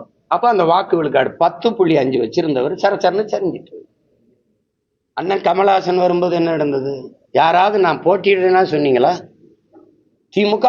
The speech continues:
அதிமுக, மக்கள் நீதி மய்யம், திமுக, அதிமுக, மக்கள் நீதி மய்யம், அமமுகவை கூட சொன்னீங்க, என்னை அறமுக கூட முக்கல,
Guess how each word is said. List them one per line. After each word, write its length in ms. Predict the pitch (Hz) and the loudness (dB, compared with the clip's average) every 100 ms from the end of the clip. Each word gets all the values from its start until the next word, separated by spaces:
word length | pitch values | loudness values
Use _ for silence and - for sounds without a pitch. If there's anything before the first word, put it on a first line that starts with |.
| 233 | 2
அதிமுக, 440 | 180 185 202 170 | 0 -2 0 0
மக்கள் 300 | 131 151 160 | 0 -2 -2
நீதி 140 | 139 98 | -4 -8
மய்யம், 280 | 90 87 | -12 -14
திமுக, 340 | - 185 196 202 220 | 0 2 2 2 0
அதிமுக, 420 | - 185 185 226 | 0 -2 0 2
மக்கள் 300 | 180 - 165 | 0 0 -2
நீதி 120 | 110 | -4
மய்யம், 220 | 90 95 | -4 -2
அமமுகவை 640 | 143 208 247 254 240 254 247 | 0 0 2 2 2 2 2
கூட 160 | 240 247 | 0 -2
சொன்னீங்க, 380 | 190 165 131 104 - _ _ _ _ _ _ | -2 -2 -4 -8 -12 _ _ _ _ _ _
என்னை 160 | 143 160 | -2 0
அறமுக 480 | 165 190 240 240 254 | 0 0 0 0 0
கூட 160 | 247 254 | 0 -2
முக்கல, 320 | - 127 | -2 -6